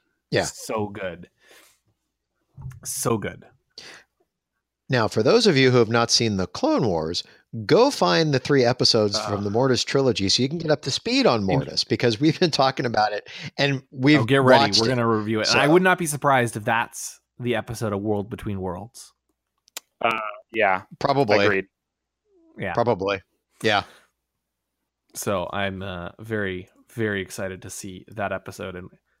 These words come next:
Speaker 2: and where they, where they take it. Uh, and then, of course, we get the end with Ezra speaking to the, uh, the Emperor, saying, "I know what I have to do now." One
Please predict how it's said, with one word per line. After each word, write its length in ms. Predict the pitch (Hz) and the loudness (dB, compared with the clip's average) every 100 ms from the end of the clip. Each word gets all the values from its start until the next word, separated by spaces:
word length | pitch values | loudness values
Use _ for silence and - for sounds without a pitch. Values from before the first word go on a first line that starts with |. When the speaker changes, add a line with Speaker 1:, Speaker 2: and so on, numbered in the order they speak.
| _ _ _ - | _ _ _ -14
Speaker 2:
and 220 | 107 98 | -10 -6
where 180 | 98 95 | -6 -6
they, 380 | 95 92 92 - _ _ _ _ _ | -6 -10 -12 -16 _ _ _ _ _
where 200 | - 107 98 | -8 -6 -4
they 120 | 95 | -6
take 300 | - 101 92 | -8 -12 -10
it. 300 | - - - - - - | -14 -16 -20 -20 -20 -14
Uh, 300 | 101 95 92 - | -10 -8 -10 -4
and 140 | 135 | 0
then, 80 | 151 | 2
of 60 | 151 | 0
course, 280 | 151 131 - | 0 0 0
we 60 | |
get 160 | 123 120 | -4 -4
the 160 | 120 - | -4 -4
end 480 | 117 110 98 98 104 - _ _ | -4 -4 -6 -10 -14 -20 _ _
with 480 | 113 110 98 - - _ _ _ _ _ - | -10 -6 -6 -10 -20 _ _ _ _ _ -4
Ezra 360 | 117 110 113 101 _ _ _ - | -4 -2 -4 -4 _ _ _ -10
speaking 440 | - - 131 127 | -8 -4 -4 -2
to 20 | 117 | 0
the, 140 | 120 | 0
uh, 140 | 110 120 | 0 -2
the 180 | 123 123 | -4 -4
Emperor, 460 | 123 131 123 117 104 | 0 -2 2 2 0
saying, 320 | - 113 104 | -2 -4 -4
"I 100 | 98 | -4
know 200 | 113 117 | 0 2
what 100 | 120 117 | 4 2
I 80 | |
have 260 | 107 113 113 | 2 0 -2
to 80 | 123 | -4
do 240 | 117 113 | -2 -2
now." 460 | 107 101 95 92 92 _ _ _ _ _ _ _ _ _ _ _ _ _ _ _ | -2 -2 -2 -4 -6 _ _ _ _ _ _ _ _ _ _ _ _ _ _ _
One 680 | 123 110 110 104 104 113 | -8 -2 0 0 -4 -8